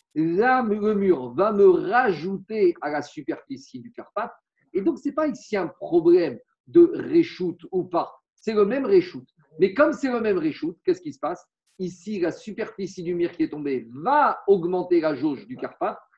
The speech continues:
Ah, et on avait posé une question, mais pourquoi les murs du Khatser ne vont pas servir, pourquoi les murs du Khatser ne vont pas servir de dira pour le Karpaf ? Explique Rashi. ובקרפף,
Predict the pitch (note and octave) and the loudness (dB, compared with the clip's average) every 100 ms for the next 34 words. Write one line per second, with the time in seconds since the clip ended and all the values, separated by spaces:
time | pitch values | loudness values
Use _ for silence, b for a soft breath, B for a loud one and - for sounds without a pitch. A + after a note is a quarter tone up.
0 | b b b E3 G#3 A#3 A#3+ A3+ A3+ G#3+ | b b b 0 4 4 2 0 -2 2
1 | G3 F#3+ E3+ F3 F3 F3 - G3 E3 E3 | 2 4 2 0 2 0 2 0 0 -2
2 | G3 - G#3+ B3+ G#3+ G3 G3+ G3+ A3+ F3 | -6 -6 -4 0 0 0 0 0 2 0
3 | A#2+ - _ - C3+ A3 A3 F#3+ - G3 | 0 -14 _ -16 -6 -2 -2 -2 0 0
4 | - - A3+ C4 G#3 - - F3 G#3 A#3+ | 0 0 2 0 -2 -10 -10 -4 0 0
5 | G#3 A3+ - C4 - - A#3 G#3 A#3 G#3+ | -2 -4 -2 -2 -2 -4 -2 -2 0 0
6 | C3 - - _ - A3+ - C4 B3 B3 | -2 -10 -20 _ -6 -4 0 0 2 2
7 | B3+ A#3 G#3+ F#3+ G3+ - C4 B3 A#3 A3+ | 0 0 0 0 0 0 -2 0 0 0
8 | B3 A#3+ A3+ A3+ G#3 G#3 F3+ G3+ - - | -2 0 -2 0 0 -2 0 2 2 0
9 | - _ F3+ F#3+ F3 D#3+ - C3+ C3+ _ | -6 _ 4 4 4 0 -4 -6 -6 _
10 | _ _ - D3+ - D#3 A#3+ A#3+ D#3 - | _ _ -6 -6 -4 -4 -4 -4 -4 -4
11 | - _ _ _ D3 D#3+ E3+ - - - | -14 _ _ _ -6 -2 -2 -2 -4 -4
12 | F#3 B3 | 0 2